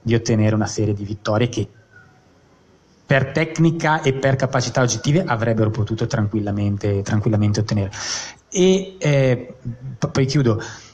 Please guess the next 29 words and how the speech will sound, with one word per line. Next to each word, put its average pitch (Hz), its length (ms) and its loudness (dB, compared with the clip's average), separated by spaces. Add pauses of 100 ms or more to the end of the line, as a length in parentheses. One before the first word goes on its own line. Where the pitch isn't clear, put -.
(120)
la 131 120 -2
figura 156 300 2
di 175 80 4
Dragan 139 340 2
Stojkovic, 123 560 2
a 117 40 0
cui 123 120 0
prima 139 160 2
abbiamo 131 240 2
accennato, 120 500 0
come 123 200 2
forse 143 260 0
il 143 80 0
giocatore, 139 720 0
almeno 123 380 2
a 135 40 4
Italia 120 260 2
novanta, 123 380 2
meno 131 300 4
jugoslavo 123 540 2
di 107 100 0
tutti, 104 320 0
nel 110 120 0
senso 120 260 0
abbastanza 120 460 0
razionale, 117 380 0
abbastanza 110 480 -2
con-, 117 300 0
concreto, 110 500 0